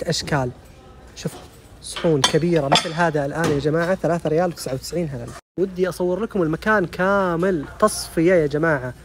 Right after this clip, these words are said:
ثلاثة ريال وتسعة وتسعين هللة. شايفين هالصحون؟ ثلاثة ريال وتسعة وتسعين هللة.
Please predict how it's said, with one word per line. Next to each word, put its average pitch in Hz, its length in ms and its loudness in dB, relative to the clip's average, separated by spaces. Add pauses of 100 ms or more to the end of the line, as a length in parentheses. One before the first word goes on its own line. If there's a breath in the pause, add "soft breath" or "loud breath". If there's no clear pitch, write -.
(380 loud breath)
ثلاثة 190 280 2
ريال 214 540 2
وتسعة 147 640 -4
وتسعين 175 580 -2
هللة. 123 300 -6 (540)
شايفين 180 260 -2
هالصحون؟ 160 640 -2
ثلاثة 170 220 2
ريال 160 120 6
وتسعة 151 220 -4
وتسعين 135 280 -4
هللة. 123 260 -6